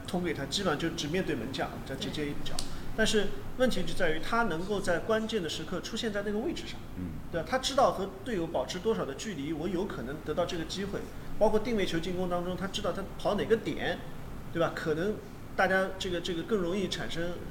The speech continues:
Speaker 1: 呃，一种，一种，呃，连线或者怎么样，对吧？这，这个是，呃，一个球员就是他，一个是他自身的悟性，
Speaker 3: 嗯。
Speaker 1: 还有呢就是教练对他的使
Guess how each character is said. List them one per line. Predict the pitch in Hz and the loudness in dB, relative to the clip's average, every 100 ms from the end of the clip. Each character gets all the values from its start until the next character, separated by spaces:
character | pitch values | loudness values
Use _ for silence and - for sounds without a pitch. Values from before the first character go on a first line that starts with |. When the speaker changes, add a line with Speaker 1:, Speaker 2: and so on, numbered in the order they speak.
| - | -4
Speaker 1:
呃， | 147 | -2
一 | 156 | -2
种， | 156 143 | -2 -4
一 | 160 | -4
种， | 151 135 131 - - - | -2 -4 -4 -8 -8 -4
呃， | 151 | -2
连 | 147 147 175 | 0 2 4
线 | 233 147 | 4 4
或 | 165 | 2
者 | 151 | 0
怎 | 143 | 0
么 | - | -4
样， | 131 127 | -6 -4
对 | 147 | -4
吧？ | 151 | -4
这， | 240 | -4
这 | 302 | -2
个 | 269 | -2
是， | - 226 202 - - - | 2 2 2 -4 -10 -8
呃， | 180 175 | -2 0
一 | 196 | 0
个 | 240 | 0
球 | - 208 190 | 2 4 2
员 | 156 180 | 0 0
就 | 196 | -2
是 | 180 175 170 - - - - - - - - | -2 -4 -4 -6 -8 -10 -12 -12 -12 -12 -4
他， | 247 | -4
一 | 269 | -2
个 | 262 | 0
是 | - | 2
他 | 247 | 2
自 | - 254 | 0 0
身 | 233 | 0
的 | 233 | 0
悟 | 254 | -2
性， | - 160 - 143 | -4 -6 -2 2
Speaker 3:
嗯。 | 147 - - - | 2 0 -4 2
Speaker 1:
还 | 233 | 2
有 | |
呢 | 185 | 2
就 | 185 | -2
是 | 185 185 | -4 -2
教 | 240 | 0
练 | 190 170 | 0 -4
对 | 180 | -6
他 | 180 | -4
的 | 180 | -4
使 | - | -4